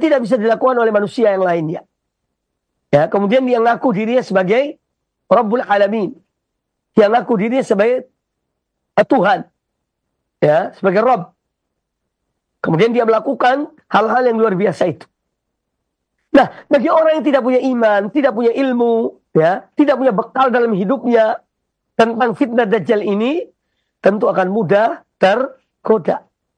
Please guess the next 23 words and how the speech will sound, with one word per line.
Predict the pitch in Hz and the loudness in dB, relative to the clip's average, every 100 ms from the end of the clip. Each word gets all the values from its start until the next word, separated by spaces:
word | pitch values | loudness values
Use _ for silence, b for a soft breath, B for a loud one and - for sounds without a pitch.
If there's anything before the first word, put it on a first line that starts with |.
| _ _ _ _ _ _ _ _ | _ _ _ _ _ _ _ _
Akan | 196 214 202 | 0 2 0
mudah | 196 180 226 | -2 0 0
ter-, | 226 208 262 - _ | 0 0 -2 -12 _
terpengaruh. | 220 226 233 240 240 202 - _ _ _ _ _ _ _ _ _ _ _ _ _ | -4 -2 -2 -2 -4 -6 -8 _ _ _ _ _ _ _ _ _ _ _ _ _
Kita | 302 254 285 | 0 2 0
kadang-kadang | 277 214 233 220 196 240 | 0 0 0 0 0 0
dalam | 220 220 | 0 0
hal-hal | 214 226 202 247 | 0 -2 0 -2
yang, | 233 202 220 277 - _ _ _ _ _ _ _ _ _ _ - | 0 0 0 -2 -10 _ _ _ _ _ _ _ _ _ _ 0
ya, | 151 175 220 254 _ _ _ _ _ _ - | 0 2 -2 -8 _ _ _ _ _ _ -6
yang | 311 - | -2 -2
kita | 247 208 | -2 -2
hadapi | 190 254 233 | 0 -2 -2
di | 180 | -2
dunia | 190 214 214 202 | -2 -2 0 -2
ini. | 175 160 _ _ _ _ _ _ _ _ _ _ _ _ _ _ _ _ _ - | -4 -10 _ _ _ _ _ _ _ _ _ _ _ _ _ _ _ _ _ -2
Terkadang | 220 269 285 | 0 2 0
kita | 269 240 269 | 0 -2 -2
tertipu | 240 - 269 285 | -2 -2 -2 0
dengan | 220 226 - | 0 -2 -10
syubhat-syubhat | - - 226 233 175 277 240 226 | -6 -4 -2 -4 -4 -2 -2 0
yang | 214 | -2
kita | 208 202 233 247 302 | -2 -2 0 0 -2